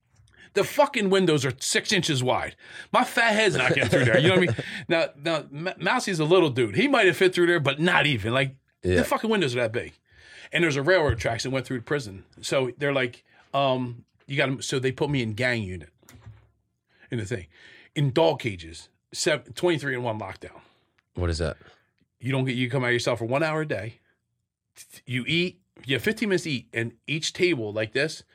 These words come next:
Speaker 1: is surrounded by cage. So only four people can eat at a table.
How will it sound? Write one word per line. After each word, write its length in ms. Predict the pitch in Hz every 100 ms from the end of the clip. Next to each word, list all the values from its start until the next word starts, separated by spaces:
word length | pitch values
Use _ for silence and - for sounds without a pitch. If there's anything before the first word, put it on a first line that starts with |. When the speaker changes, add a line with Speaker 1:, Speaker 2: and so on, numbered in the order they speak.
| _ - - -
Speaker 1:
is 120 | 110 -
surrounded 360 | 127 120 123
by 120 | 117 107
cage. 420 | 127 95 - - _ _
So 160 | - 113
only 100 | 107
four 180 | 151
people 220 | 127 127 107
can 100 | 117
eat 140 | 107
at 80 | 95
a 20 |
table. 380 | 92 92 76 -